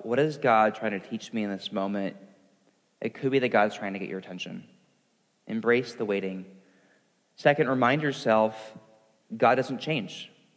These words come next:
Did anything change about Jesus the moment that Jairus met him to the moment his daughter died, to the moment that Jairus, his daughter, was raised from the dead? Nothing about Jesus changed.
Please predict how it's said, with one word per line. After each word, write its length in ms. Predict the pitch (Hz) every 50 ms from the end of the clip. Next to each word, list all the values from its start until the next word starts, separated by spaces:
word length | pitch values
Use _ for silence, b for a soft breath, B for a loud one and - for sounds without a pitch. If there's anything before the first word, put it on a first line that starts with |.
| _ _ _ _ _ _ _ _ _ _ _ _ _ _ _ _ _ _ _ _ _ _ _ _ _ _ -
Did 120 | - 127 127
anything 360 | 147 156 156 156 156 151 143
change 520 | - - - 147 143 135 117 113 110 107
about 280 | 113 117 117 113 - 107
Jesus 340 | - 123 123 117 113 107 -
the 100 | - 117
moment 640 | 117 117 117 120 123 127 123 120 117 - - -
that 180 | - 117 113 -
Jairus 400 | - 120 117 120 117 113 - -
met 200 | 120 123 127 127
him 340 | 127 117 107 104 101 104 104
to 60 | -
the 100 | 107 117
moment 360 | 113 117 113 113 113 117 95 107
his 160 | 113 110 -
daughter 320 | - 110 107 110 110 110
died, 500 | 101 - 110 110 120 98 90 92 95 95
to 600 | - - - - - - _ _ _ _ _ - -
the 40 |
moment 240 | 117 117 113 117 113
that 140 | 104 101 -
Jairus, 540 | 110 104 104 101 101 98 - - - - - - - -
his 80 | 110 104
daughter, 200 | 110 95 95 98
was 140 | 101 95
raised 200 | 98 92 92 -
from 80 | - 95
the 60 | 101
dead? 360 | - 135 123 92 95 - - - - - - _ _ _ _ _ _ _ _ _ _ _ _ _ _ _ _ _ _ _ _ _ _ _ _ _ _ _ -
Nothing 400 | - 123 143 143 - 165 147 147
about 180 | 131 135 127 117
Jesus 320 | 113 123 120 110 110 110 -
changed. 480 | - 120 107 92 90 - - - -